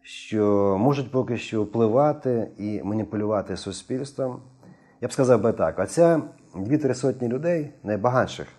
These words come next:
сьогодні в Україні, статки яких зростають, е, поки що вони є, е, аристократичним, я кажу це не в тому сенсі, або привілейованим класом, а більше дискримінованих. Україна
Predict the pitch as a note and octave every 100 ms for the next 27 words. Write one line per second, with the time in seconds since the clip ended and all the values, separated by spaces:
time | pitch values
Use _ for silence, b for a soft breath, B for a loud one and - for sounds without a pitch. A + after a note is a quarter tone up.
0 | _ _ - D2 C#2 C2 B1 - G1+ G1+
1 | - - - G#2+ - F#2 F#2+ F2+ G2 -
2 | D2+ G1+ - _ _ _ b b b b
3 | b b b b b _ _ - - E2
4 | D#2+ D#2+ D#2 D#2+ D2+ D2 _ - D#3 D3
5 | - C#3 C3+ C#3+ D#3 A2+ G#2+ G#2+ F#2 D2+
6 | C#2+ E2 E2+ D#2+ D#2 - A2 G#2+ A2 G#2+
7 | A2 C3+ B2 - F2+ - - _ _ _
8 | E2 F#2 - - _ - F#2 F#2+ - F2+
9 | E2+ E2+ C#3+ A#2+ F2 D#2+ D2+ - C#2+ B
10 | B B B - F#2 F#2+ B2+ C3 C3 C#3+
11 | C#3+ A#2 A2 G#2 B2 G#2 - A#1+ - _
12 | _ b b b b b b G#2+ G#2+ D3
13 | B2+ G#2+ F#2 A2+ G#2 F2 B1 G#1+ G1+ -
14 | - G2+ D#3+ F3+ F3+ C#3